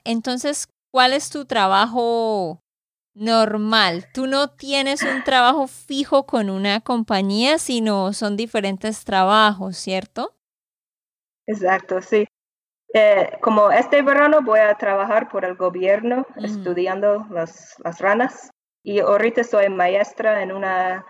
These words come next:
Speaker 2: no sé cómo se dice, es una escuela que es pura afuera. No es una escuela en un edificio, es una
Speaker 1: Mm.
Speaker 2: escuela en el bosque.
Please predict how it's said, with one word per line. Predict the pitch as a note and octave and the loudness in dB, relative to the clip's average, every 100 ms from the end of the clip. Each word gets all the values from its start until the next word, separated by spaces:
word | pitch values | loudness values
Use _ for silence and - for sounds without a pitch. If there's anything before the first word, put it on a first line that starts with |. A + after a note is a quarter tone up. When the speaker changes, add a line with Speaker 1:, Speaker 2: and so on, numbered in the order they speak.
| - _ _ _ _ _ | -20 _ _ _ _ _
Speaker 2:
no | C#4 | -4
sé | D4 E4+ | -2 -2
cómo | D#4 D4 | 0 0
se | C4+ | -2
dice, | C4+ C#4 C4 | -2 2 2
es | D4 | 2
una | C#4 C4 A#3 | 2 2 2
escuela | - - B3+ B3+ C4 B3+ | -2 0 2 4 2 0
que | C4 G#3 | -2 0
es | G3+ - - - | -2 -4 -20 -6
pura | C4 B3+ B3 | -2 0 -2
afuera. | F#3+ G3+ G3+ F3+ G3 - - | -4 -4 -2 -2 -8 -18 -16
No | G3+ G#3+ A3+ | -2 2 4
es | A#3 | 2
una | A#3 A3 | 2 2
escuela | - G#3+ A3 G#3 | 2 -2 2 2
en | G3+ | 2
un | G#3 G3+ | -2 -4
edificio, | F#3+ F#3 A#3 A3+ A#3+ A#3+ B3 - _ _ - | -6 -6 -8 -4 -2 -2 -4 -10 _ _ -12
es | F#3 | -8
una | A3 G#3 | -2 0
Speaker 1:
Mm. | G3+ | 0
Speaker 2:
escuela | F#3+ G#3 G#3+ G#3+ G#3 G3+ | -2 -2 0 2 0 -2
en | G3 F#3+ | -6 -4
el | F#3 F3+ | -2 0
bosque. | F#3 F#3+ - - | -2 -4 -8 -10